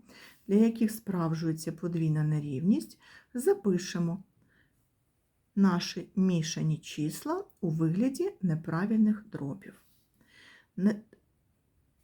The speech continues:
щоб знайти ділене, необхідно неповну частку помножити на дільник і до отриманого добутку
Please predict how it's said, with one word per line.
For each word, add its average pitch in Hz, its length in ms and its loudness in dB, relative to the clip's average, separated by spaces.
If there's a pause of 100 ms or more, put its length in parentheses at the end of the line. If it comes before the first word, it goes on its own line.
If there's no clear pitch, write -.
(320)
щоб 339 320 0
знайти 196 720 2
ділене, 175 800 0 (500)
необхідно 208 1120 0 (1500)
неповну 190 840 2
частку 165 920 -8 (340)
помножити 170 1080 2 (260)
на 175 400 -4
дільник 156 840 0 (480)
і 214 140 2
до 160 160 2
отриманого 151 840 0
добутку 175 840 -2